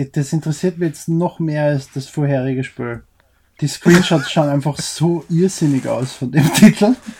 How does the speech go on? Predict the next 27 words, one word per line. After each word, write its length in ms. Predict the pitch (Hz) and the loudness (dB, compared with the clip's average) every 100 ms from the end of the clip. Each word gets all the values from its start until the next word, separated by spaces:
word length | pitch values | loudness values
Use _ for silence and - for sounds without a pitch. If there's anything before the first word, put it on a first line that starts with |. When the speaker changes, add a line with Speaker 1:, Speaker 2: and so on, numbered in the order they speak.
| 247 - | 0 2
Speaker 2:
Es 340 | 208 320 - | 0 0 -2
ist, 220 | - 392 - - 247 - - | -2 -2 -4 -20 -20 -20 -6
es 160 | 175 202 | -4 -2
ist 140 | 247 | -2
auch 100 | 147 | -4
völlig 360 | - 220 302 - | -2 -2 -2 -4
bescheuert. 480 | 220 247 220 117 - _ _ _ _ _ _ _ _ _ _ _ - | -8 -4 -2 -4 -8 _ _ _ _ _ _ _ _ _ _ _ -10
Speaker 1:
Und 120 | 151 | -8
es 140 | 175 | -6
kostet 320 | - 190 - - | -4 -4 -6 -6
zwölf 260 | 165 175 | -4 -4
Euro 340 | 160 147 123 117 | -4 -6 -6 -8
im 200 | 131 131 | -8 -8
Sale 340 | - 123 117 | -8 -10 -10
jetzt 300 | 113 110 - | -12 -14 -14
im 80 | 127 | -12
Moment. 460 | 120 117 147 170 | -12 -12 -12 -14
Also 220 | 131 123 127 | -18 -18 -18
es 140 | - | -16
ist 160 | 131 131 | -12 -10
machbar. 480 | 123 - 117 110 _ _ _ _ _ _ _ _ _ _ _ _ _ | -12 -12 -14 -14 _ _ _ _ _ _ _ _ _ _ _ _ _
Speaker 2:
Ja, 160 | 139 139 | -4 0
ja. 180 | 120 107 _ _ _ _ _ _ _ _ _ _ _ _ _ _ _ _ - | 0 -4 _ _ _ _ _ _ _ _ _ _ _ _ _ _ _ _ -8
Speaker 1:
Ja, 120 | 165 | -2
ich 200 | 254 - | -2 -2
sieh 120 | 226 | -8
schon. 260 | - 147 | -8 -10